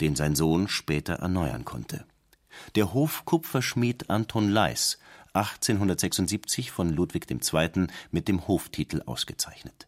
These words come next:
Der Parkettbodenfabrikant Adam Freytag, ebenfalls achtzehnhunderteinundachtzig von Ludwig dem Zweiten mit dem Hoftitel ausgezeichnet. Der königliche Hoflieferant, Porzellan- und Glashändler Johann Baptist Wengert.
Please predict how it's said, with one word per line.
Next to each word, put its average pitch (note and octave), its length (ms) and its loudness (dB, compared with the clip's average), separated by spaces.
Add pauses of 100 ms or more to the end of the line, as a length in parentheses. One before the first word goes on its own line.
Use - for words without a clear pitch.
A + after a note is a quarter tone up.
(800)
Der A#2 160 6
Parkettbodenfabrikant G#2+ 1900 -2
Adam F#2+ 320 2
Freytag, F2 720 0 (320)
ebenfalls F#2+ 640 2
achtzehnhunderteinundachtzig D#2+ 1400 0
von D#2+ 180 0
Ludwig D#2+ 320 0
dem C#2 140 -4
Zweiten C#2 380 -2
mit D2 160 -2
dem D#2+ 160 -4
Hoftitel - 460 -6
ausgezeichnet. - 800 -10 (760)
Der A2+ 140 6
königliche C3 720 2
Hoflieferant, A#2 800 2 (240)
Porzellan- G#2 720 4
und G2+ 200 -4
Glashändler G#2+ 720 2
Johann G#2 480 2
Baptist - 560 -2
Wengert. - 460 -6